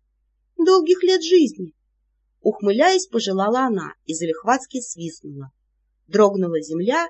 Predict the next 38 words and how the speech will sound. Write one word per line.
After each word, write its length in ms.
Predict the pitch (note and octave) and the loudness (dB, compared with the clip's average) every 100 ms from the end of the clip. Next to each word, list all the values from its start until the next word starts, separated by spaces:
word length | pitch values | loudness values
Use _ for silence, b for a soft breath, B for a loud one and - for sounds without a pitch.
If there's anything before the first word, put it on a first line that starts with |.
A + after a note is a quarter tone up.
| _ | _
и 80 | F#3+ | -2
в 60 | F3+ | 0
облаке 400 | E3+ E3 D#3+ - | 0 -4 -8 -6
пара 340 | G#3+ B3+ D4+ | 0 0 0
появился 600 | D4+ G#3 F3+ D#3+ G3+ A3+ | -2 -2 -2 -2 -4 -6
страховитый 800 | A3+ G#3+ A3+ A#3 F3+ D#3 G#3+ A3 | -8 -8 -2 -2 -2 -8 -8 -8
конь. 320 | - C#3+ C#3+ - _ _ _ _ _ _ - | -4 -4 -6 -12 _ _ _ _ _ _ -2
Он 200 | C#4+ D#4 | 2 4
был 160 | F4 | 2
бы 80 | F4 | 0
красив, 500 | F#4 F#4+ G4 A3+ F#3+ _ _ _ - G3 | 0 0 0 -8 -12 _ _ _ -8 -4
но 120 | F#3+ | -2
кровь 280 | D4+ G#4 G#4 | 0 0 -2
запеклась 600 | G3 F#3+ A3 A3 C4+ C#4 | -12 -6 -4 -2 -2 -2
на 100 | B3+ | 0
боках, 560 | C#4+ C#4 F3 D3+ - - | 0 0 -4 -4 -12 -8
мешаясь 560 | F#3 F#3 A#3 D4+ D#4+ - | -4 -2 0 0 0 -2
со 140 | F#3+ | -2
злато-серебряной 880 | F#3+ F3 - - F3+ G3+ A3 A3+ A3+ | 0 -2 -4 -8 -4 -2 0 0 0
шерстью. 640 | - F3 - _ - - _ _ _ _ _ | -2 -2 -4 _ -18 -18 _ _ _ _ _
Красные 440 | - F#3+ F#3 F#3 E3 | -4 -4 -2 -6 -4
глаза 380 | F3+ E3+ A#3 D4 | -4 -2 -2 -2
смотрели 500 | B3+ A3 - F3 G3 | -2 -4 -2 -2 0
недобро. 640 | C4 B3+ F#3 D#3+ D#3+ E3 D#3+ _ _ _ | 0 0 2 2 0 -8 -14 _ _ _
Весь 300 | E3+ G#3 A#3 | -4 -4 0
он 160 | D4 C#4+ | 0 2
покачивался, 800 | D4 D4 F#3+ F3 F3 E3 E3 - | 2 2 0 0 -4 -4 -4 -12
словно 340 | - G3 F3 F3 | -4 -2 0 0
недавно 440 | F#3 F#3 F3+ D#3 | 0 2 0 -2
встал 340 | D3+ - E3+ | -6 -4 0
из 140 | D#3 D3+ | -2 -4
могилы 480 | D3+ D#3 A#3 F4 D#4+ | -6 -4 -2 -2 -4
и 200 | - F#3+ | -4 -2
неуверенно 640 | E3 D#3+ F#3 C4 D4 C#4+ | -2 -2 -2 0 0 -2
чувствовал 460 | - F3 - G3+ | -8 -10 -6 -6
себя 320 | G#3 A3 F#3 D3+ | -6 -6 -4 -4
на 120 | E3 | -6
земле. 420 | G3 G3+ D3+ | -6 -6 -6